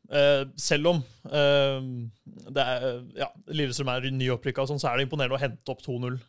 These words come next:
eh, når, eh, Lillestrøm forsvarer seg så, eh, så lavt og, og lenge, holdt jeg på å si. Eh, og Osama Sarawi, eh, i tillegg til Dønnum, veldig viktig når, eh, de klarer å bryte opp, eh,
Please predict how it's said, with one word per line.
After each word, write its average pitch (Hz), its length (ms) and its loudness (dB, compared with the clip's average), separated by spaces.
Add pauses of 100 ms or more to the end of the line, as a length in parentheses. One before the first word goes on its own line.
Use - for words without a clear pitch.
eh, 123 340 -8
når, 127 300 -8
eh, 127 400 -6
Lillestrøm 127 340 -4
forsvarer 123 380 -6
seg 131 100 -4
så, 131 380 -4 (180)
eh, 127 520 -4 (600)
så - 160 2
lavt - 480 2
og, 160 640 2
og 156 100 4
lenge, 151 240 0
holdt 175 160 -2
jeg 180 60 -2
på 175 60 -6
å - 20 -6
si. 226 80 2
Eh, 175 560 2
og 151 640 0 (180)
Osama 135 300 0
Sarawi, 147 320 4 (160)
eh, 147 260 0
i 143 80 -6
tillegg 127 240 -4
til 135 80 -8
Dønnum, 135 300 -6 (100)
veldig 135 300 -2
viktig 131 380 -8 (120)
når, 131 240 -2
eh, 127 480 2
de 127 140 -4
klarer 123 240 -2
å 123 80 -14
bryte 123 320 -12
opp, - 180 -14
eh, 123 680 -4